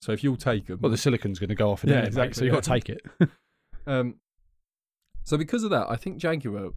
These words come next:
Speaker 1: a bit like Land Rover, falls into one of these brands where some people have a very passionate, strong view of the brand because they've owned, say, an old Defender, and
Speaker 2: Mm-hmm.
Speaker 1: they've had it in the family for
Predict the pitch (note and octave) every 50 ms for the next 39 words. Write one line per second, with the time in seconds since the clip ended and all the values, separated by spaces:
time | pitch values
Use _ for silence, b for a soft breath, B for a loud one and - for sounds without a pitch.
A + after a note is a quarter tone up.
0 | - - - _ - A#2 A2 - C#3+ B2 A2+ G2+ F2+ A2+ A#2 A#2+ A#2 G#2+ G2 F2+
1 | - F#2+ - - B2+ A2+ G#2+ G#2 A2 G#2 G2+ - G#2 G2+ G2 G2 G2+ G2+ G2+ -
2 | - C#3 B2+ G#2+ G2 F#2+ G2+ - - A2 G#2 G2+ G2+ G#2 G#2 - _ _ _ _
3 | _ _ _ _ _ _ _ - - G#3 A3+ G3 F3+ F3+ D3 C#3+ C3+ C3 B2+ B2
4 | A#2 A2 G#2+ A2 B2+ B2 A#2+ A#2+ G#2+ - - A2+ - - - G#2 G2+ G2 - -
5 | - - B2 A#2 A2 G#2 G2 G2+ G2 G2 G2 F#2+ G2+ - G#2 G2+ G2+ G2+ G2 G2
6 | - - G#2 - - G#2+ F#2+ - - G2+ G2 G2 - - G#2+ G#2+ G#2 G2 G2 G2
7 | F#2+ G2 F#2+ - - - G2 F#2 F2+ F#2 F#2 F#2 _ _ _ _ _ _ _ _
8 | _ - F#2+ F2 F2+ F#2 - - - - A#2+ B2 B2 B2 B2 B2 - _ - -
9 | - - - _ _ _ - C#3+ A#2 C#3+ E3+ E2+ E2+ E2+ - - F2 F2+ - -
10 | F#2+ G2+ - G2+ F#2 F2 E2 E2+ F2+ - - - F2+ F2 F2